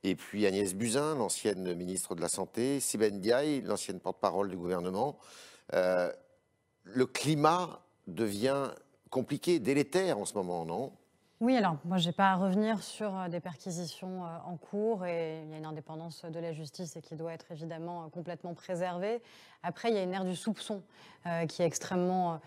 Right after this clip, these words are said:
Speaker 2: difficile, je trouve, dans ce pays.
Speaker 1: Ouais.
Speaker 2: Penser que, euh, l'ancienne, les an-, l'ancienne ministre de la Santé, l'ancien Premier ministre, l'actuel ministre de la Santé,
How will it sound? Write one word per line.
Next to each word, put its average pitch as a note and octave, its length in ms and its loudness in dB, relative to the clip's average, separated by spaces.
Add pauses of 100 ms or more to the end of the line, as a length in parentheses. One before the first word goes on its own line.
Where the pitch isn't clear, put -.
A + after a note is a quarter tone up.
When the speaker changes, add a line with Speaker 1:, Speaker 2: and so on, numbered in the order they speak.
(140)
Speaker 2:
difficile, F#3+ 540 6
je F3 100 4
trouve, G3 320 2
dans F3+ 140 2
ce F3 140 -2
pays. G3+ 440 6 (280)
Speaker 1:
Ouais. E3 260 4
Speaker 2:
Penser G#3+ 640 8
que, G3+ 340 8 (340)
euh, E3 120 0
l'ancienne, F3+ 640 4
les G#3+ 240 10
an-, F#3 140 -2
l'ancienne F#3 340 4
ministre F#3+ 400 6
de E3+ 60 6
la E3+ 180 4
Santé, F#3+ 380 4
l'ancien F#3 320 2
Premier F#3 340 4
ministre, G3+ 480 6
l'actuel F#3+ 420 6
ministre F#3+ 420 4
de F#3 40 6
la F3 160 2
Santé, A3 540 6